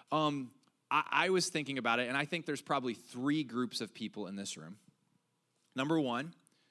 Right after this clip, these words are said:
um, there are people who are excited to share their faith and who feel like, "You know what, I'm ready to talk about Jesus."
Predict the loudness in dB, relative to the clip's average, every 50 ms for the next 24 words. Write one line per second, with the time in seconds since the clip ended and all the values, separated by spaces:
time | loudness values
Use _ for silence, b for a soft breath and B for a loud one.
0 | b b b b b b b -4 0 0 0 0 -2 -4 -6 -8 -12 _ _ _
1 | -8 -2 0 2 2 2 2 0 -2 -2 -4 -6 -4 -4 -4 -2 -2 -2 -4 -6
2 | b b b _ 2 2 2 2 2 0 0 0 0 0 0 0 -2 b b b
3 | b b _ -6 -2 0 0 2 4 4 4 4 4 2 2 0 0 0 2 2
4 | 2 2 2 0 -2 -4 -4 -6 -6 -10 -16 -20 -20 -20 -20 _ B B B B
5 | B B B 0 4 8 10 10 10 10 8 4 0 -6 -20 -20 _ -4 0 2
6 | 2 2 2 0 0 0 0 2 2 2 0 -2 -2 0 0 2 2 2 2 0
7 | -2 -2 -2 -2 -2 -2 -2 -2 -2 -4 -6 -10 -10 -10 -12 -12 -12 -12 -12